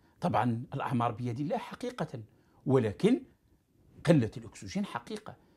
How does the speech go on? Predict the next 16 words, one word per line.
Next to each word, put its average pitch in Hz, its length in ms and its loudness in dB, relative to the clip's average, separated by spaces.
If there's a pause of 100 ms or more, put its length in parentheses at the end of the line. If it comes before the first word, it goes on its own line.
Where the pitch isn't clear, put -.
(200)
تجي 131 420 2
الآن 127 340 -2
تكذبها 123 520 -2
وتبدأ 123 720 -6
تلف - 360 -6
وتدور 135 440 0
و-، 135 140 -2 (280)
وتعملون 143 640 4
في - 80 -4
المسرحيات. 139 880 4 (920)
حقيقة 143 640 0 (300)
ما 135 160 4
يحدث 131 460 2
في - 80 -12
الجزائر 110 520 -6
كارثة، 101 480 -8